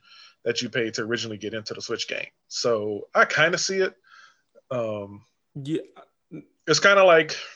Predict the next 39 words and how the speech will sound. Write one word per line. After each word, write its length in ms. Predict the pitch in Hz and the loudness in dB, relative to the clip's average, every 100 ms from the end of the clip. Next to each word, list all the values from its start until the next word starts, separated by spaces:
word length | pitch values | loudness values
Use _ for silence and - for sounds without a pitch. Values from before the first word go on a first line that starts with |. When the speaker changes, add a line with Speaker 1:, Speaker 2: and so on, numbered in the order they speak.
| _ _ - _ - - _ _ - | _ _ -20 _ -20 -20 _ _ -2
Speaker 1:
so 80 | |
I 40 | 156 | 2
feel 180 | 254 226 | 4 4
like 200 | 156 151 | 4 4
the, 340 | 139 123 117 117 | 4 4 2 0
the 80 | |
gap 260 | 113 139 - | 2 4 2
between 280 | 113 143 120 | -4 -8 -6
a 60 | |
P 240 | 110 147 143 | -8 -2 0
S 160 | 120 | 0
two 120 | - 135 | -4 -8
and 100 | 117 | -6
a 20 | |
P 140 | 135 | -4
S 80 | 113 | -4
three 120 | 127 | -6
was 100 | 113 | -6
about 300 | 113 110 - _ _ - | -2 -2 -2 _ _ -4
five 240 | 127 120 110 | 2 2 2
or 40 | |
six, 400 | - 113 110 - | -2 -2 -2 -6
and 80 | 107 | -10
I 40 | |
think 220 | 104 123 120 | -8 -10 -10
the 60 | |
P 160 | - 123 | -8 -8
S 80 | 113 | -8
three 120 | 113 | -10
to 100 | 107 | -12
the 80 | 101 | -12
P 120 | 113 | -10
S 100 | 104 | -8
four 120 | 117 | -8
was 100 | 110 | -8
about 220 | 110 120 - | -6 -8 -6
five 220 | 117 117 | -8 -6
or 40 | |
six. 480 | 117 113 110 - - | -6 -6 -6 -10 -14